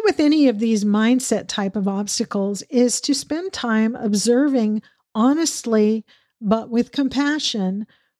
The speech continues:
what's going on in our own minds, and then do the work of addressing those thoughts and those patterns of thinking that don't serve us. I have been, um, listening recently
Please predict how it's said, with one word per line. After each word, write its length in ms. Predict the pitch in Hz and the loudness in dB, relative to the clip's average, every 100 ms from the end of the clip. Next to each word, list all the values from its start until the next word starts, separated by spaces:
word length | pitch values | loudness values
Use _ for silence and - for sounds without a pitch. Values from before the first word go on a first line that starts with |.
| _ | _
what's 300 | 220 262 - | 0 0 0
going 340 | 247 240 240 | 0 0 2
on 220 | 208 208 | 2 4
in 160 | 214 202 | 4 2
our 160 | 196 196 | 0 2
own 260 | 196 196 | 2 4
minds, 720 | 208 262 226 190 214 233 - _ _ _ - | 2 0 -2 -4 -8 -10 -14 _ _ _ 0
and 160 | 233 | 2
then 160 | 240 220 | 4 2
do 220 | 233 262 | 2 4
the 100 | 294 | 2
work 320 | 226 214 214 | 0 -2 -2
of 140 | 208 202 | 0 0
addressing 840 | 175 208 220 262 285 247 208 202 | 0 0 2 2 2 0 0 0
those 320 | 208 202 - | 2 0 -2
thoughts 560 | - 233 226 240 - 233 | -2 -2 -2 -4 -4 0
and 160 | 202 | 2
those 180 | 190 - | 2 0
patterns 580 | - - 254 262 233 226 | -4 0 2 2 2 -2
of 80 | 196 - | -6 0
thinking 480 | 254 254 202 196 202 | 0 2 0 0 0
that 240 | 208 214 190 | 0 0 2
don't 280 | 202 196 | 0 0
serve 380 | - - 220 208 | -2 0 2 0
us. 360 | 190 - - - - - - - _ | -2 -6 -8 -10 -14 -20 -20 -20 _
I 220 | - 247 | 0 2
have 380 | 254 254 233 196 | 4 4 2 0
been, 420 | 208 220 214 208 - | 0 2 2 0 0
um, 280 | 208 196 202 | 2 2 4
listening 420 | 247 - 240 208 | 2 2 0 2
recently 760 | 220 220 254 214 214 202 202 | 2 2 -2 2 4 4 2